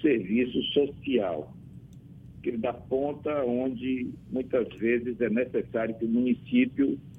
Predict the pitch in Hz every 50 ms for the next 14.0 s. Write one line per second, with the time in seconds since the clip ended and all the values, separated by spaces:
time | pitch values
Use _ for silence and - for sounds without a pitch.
0 | - - - - - - - - - - - 107 107 113 117 120 120 123 113 107
1 | 101 - 120 120 123 127 139 135 - - - 151 - - - - 143 147 156 143
2 | 120 - - - 95 90 - 110 110 110 113 113 117 120 139 - - - - -
3 | - - - 110 110 - - - - 170 190 185 160 156 156 165 156 151 165 135
4 | 104 104 117 120 135 135 - - 131 117 - - - 123 110 95 90 85 - -
5 | - - - - - - - - - - - - - - - - - - - -
6 | - - - - 113 117 120 123 131 127 120 110 - 120 120 120 120 123 117 113
7 | - 127 139 - - - - 131 123 - - - - - - - 170 170 180 180
8 | - - - 139 107 - - 123 127 127 127 123 - 131 123 123 - 123 110 101
9 | - - 117 120 120 123 127 123 - - - - - - - - - - - -
10 | 123 117 113 117 113 120 120 117 - - 120 107 104 110 117 117 120 120 110 -
11 | 98 110 113 117 120 123 127 131 135 135 131 - - - 123 120 117 127 127 123
12 | 120 123 127 143 151 143 127 139 127 - - 123 120 127 - - - - 123 113
13 | 113 117 113 110 107 110 113 107 - 120 120 110 98 101 107 113 135 143 - -